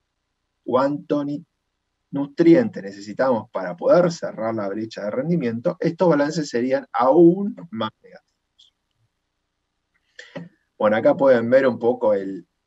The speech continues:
esto es simplemente la información desagregada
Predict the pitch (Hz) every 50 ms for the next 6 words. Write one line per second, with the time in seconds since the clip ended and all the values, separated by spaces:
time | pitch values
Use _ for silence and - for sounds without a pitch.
0 | _ _ _ _ _ _ _ _ _ - 107 110 110 101 - - 101 95 98 95
1 | 104 104 104 - 101 104 101 - - - 104 101 - - - 104 104 101 101 -
2 | 110 117 120 - 104 101 101 104 104 107 104 104 104 104 -